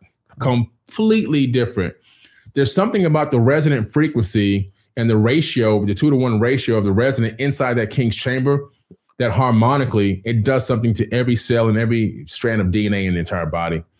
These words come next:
It does something to your consciousness. It changes something in you. It takes you to a higher realm of understanding and, and, and, and belief. It's just an incredible thing. And just being around it, number one, there's over two million blocks, right,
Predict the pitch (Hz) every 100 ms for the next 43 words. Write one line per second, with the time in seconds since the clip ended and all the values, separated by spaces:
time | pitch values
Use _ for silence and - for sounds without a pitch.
0 | _ _ _ _ 120 110 143 143 139 120
1 | 113 95 - - 131 131 - 98 95 90
2 | 143 151 127 117 117 101 107 120 127 101
3 | 87 76 - _ _ _ _ _ 131 117
4 | 160 156 131 113 98 131 113 104 127 117
5 | 101 104 95 - 110 107 98 90 82 104
6 | 95 98 95 95 85 110 104 107 107 147
7 | 120 107 110 123 110 107 95 - _ -
8 | 143 101 92 - - - - 135 208 139
9 | 165 175 147 117 120 170 165 127 117 113
10 | 113 160 135 117 - - _ _ - 139
11 | 127 160 135 - 196 185 170 127 104 123
12 | 90 - - 95 110